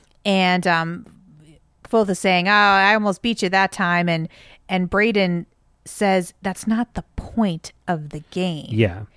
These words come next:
Speaker 1: He said, so then he proceeds to just, just wipe the floor with him three games in a row.
Speaker 2: Yeah.
Speaker 1: And, um, a-, and Kvothe says, "Well, I, obviously you've been holding back." He says, "I haven't been holding back.
Speaker 2: It's not
Speaker 1: 'Cause
Speaker 2: the
Speaker 1: the
Speaker 2: point.
Speaker 1: point of the game is not just to win,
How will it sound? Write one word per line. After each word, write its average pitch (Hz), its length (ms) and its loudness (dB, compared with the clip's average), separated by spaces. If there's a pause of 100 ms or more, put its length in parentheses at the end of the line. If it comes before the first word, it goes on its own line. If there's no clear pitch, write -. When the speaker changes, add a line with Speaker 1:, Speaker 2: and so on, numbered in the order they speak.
(100)
Speaker 1:
He - 120 -6
said, 190 320 0
so 214 120 4
then 254 220 4
he 269 140 0
proceeds 214 420 -2
to - 100 -10
just, 165 220 -6 (180)
just - 240 -6
wipe 185 280 0
the 165 80 -6
floor 165 240 -4
with 156 100 -4
him 147 140 -10
three 226 260 0
games 175 340 -2
in 156 120 -4
a 156 40 -2
row. - 400 -10 (280)
Speaker 2:
Yeah. 104 240 0 (100)
Speaker 1:
And, 180 300 0
um, 160 400 -2 (100)
a-, 196 60 -6
and 175 260 -4
Kvothe 220 200 0
says, 196 180 -2
"Well, 233 280 4
I, 208 180 -2 (100)
obviously 202 360 0
you've 190 200 -2
been 175 100 0
holding 165 300 -2
back." 156 220 -8
He 196 120 -4
says, 185 140 -2
"I 202 40 -2
haven't 285 260 0
been 220 120 0
holding 185 320 -4
back. 147 380 -6 (140)
Speaker 2:
It's - 120 -18
not 123 80 4
Speaker 1:
'Cause 208 140 0
Speaker 2:
the 101 60 0
Speaker 1:
the 98 60 0
Speaker 2:
point. 82 100 -8
Speaker 1:
point 320 200 2
of 277 80 -2
the 233 80 0
game 220 260 2
is 185 140 -2
not 190 220 2
just - 200 -6
to 175 100 -4
win, 165 500 -2